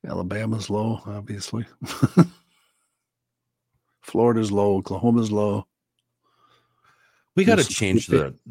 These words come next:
Speaker 2: direction of Garage Logic, Joe. Let's, let's talk about Johnson outboard motors and
Speaker 1: Well, scared
Speaker 2: wooden
Speaker 1: me for a
Speaker 2: boats
Speaker 1: minute.
Speaker 2: and, uh, horse-drawn carriages, and, uh, slate blackboard.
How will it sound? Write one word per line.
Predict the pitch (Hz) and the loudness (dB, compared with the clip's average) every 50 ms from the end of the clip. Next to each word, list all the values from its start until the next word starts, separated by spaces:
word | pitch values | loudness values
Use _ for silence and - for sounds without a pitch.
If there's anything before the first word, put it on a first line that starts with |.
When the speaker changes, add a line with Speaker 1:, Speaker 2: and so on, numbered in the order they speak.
| 101 - | -14 -6
Speaker 2:
direction | - 92 87 82 82 82 80 - - - 87 78 71 67 67 - - | -2 0 2 2 2 0 0 -4 -6 -4 -2 -2 -2 -4 -8 -8 -8
of | 80 76 65 - _ - | -8 -8 -8 -12 _ -16
Garage | - - 73 69 67 69 69 69 - - | -12 -10 -8 -8 -8 -8 -10 -10 -12 -12
Logic, | 69 69 67 67 65 - - 69 - - | -12 -10 -10 -10 -10 -12 -14 -16 -16 -14
Joe. | - - 80 76 | -8 -4 -4 -2
Let's, | 73 87 131 135 - - - - - - - - - - - - - _ _ _ _ _ _ - - | -2 -2 -4 -4 -6 -16 -18 -18 -20 -20 -20 -20 -20 -20 -20 -20 -20 _ _ _ _ _ _ -20 -20
let's | - - - | -20 -16 -4
talk | - 180 185 - | -2 -2 0 2
about | 185 165 143 107 80 - | 2 2 2 0 0 -4
Johnson | - 85 87 90 90 92 - - - 98 80 73 73 67 - _ _ _ _ _ _ _ _ - 78 - - - | -10 -8 -6 -4 -2 -4 -4 -2 -2 -2 -2 -2 -6 -12 -14 _ _ _ _ _ _ _ _ -20 -20 -18 -6 -2
outboard | 87 82 78 - 110 90 80 73 67 73 | -2 -2 -2 -2 -4 -2 -2 -4 -6 -10
motors | 69 67 69 71 69 - 67 - - - - | -10 -8 -8 -8 -6 -8 -8 -8 -10 -12 -14
and | - - - | -16 -14 -14
Speaker 1:
Well, | - 87 - | -14 -12 -8
scared | - - 82 80 92 98 92 90 | -4 -2 0 2 2 2 0 0
Speaker 2:
wooden | 90 95 92 | -2 -4 -4
Speaker 1:
me | - | -4
for | 92 | -6
a | 87 | -6
Speaker 2:
boats | 82 85 90 90 85 | -6 -6 -6 -8 -10
Speaker 1:
minute. | - - 64 - _ _ _ _ _ _ _ _ _ _ _ _ _ _ - - - | -10 -12 -12 -14 _ _ _ _ _ _ _ _ _ _ _ _ _ _ -20 -16 -14
Speaker 2:
and, | - - 135 131 123 120 | -12 -12 -10 -12 -14 -16
uh, | - | -16
horse-drawn | - - - - - - - - - 73 67 67 65 64 | -10 -4 -2 -2 -2 -2 -4 -6 -8 -6 -6 -6 -8 -10
carriages, | - - - - 69 69 67 65 65 - 65 60 - - - - - - - - - - | -12 -10 -8 -4 -4 -4 -4 -6 -10 -12 -14 -14 -16 -16 -16 -20 -20 -20 -20 -20 -18 -18
and, | 65 62 | -18 -18
uh, | - - | -16 -14
slate | - - - - 76 73 71 - - - - | -12 -12 -8 -6 -4 -4 -4 -6 -8 -14 -16
blackboard. | - - - - - _ | -16 -14 -14 -14 -16 _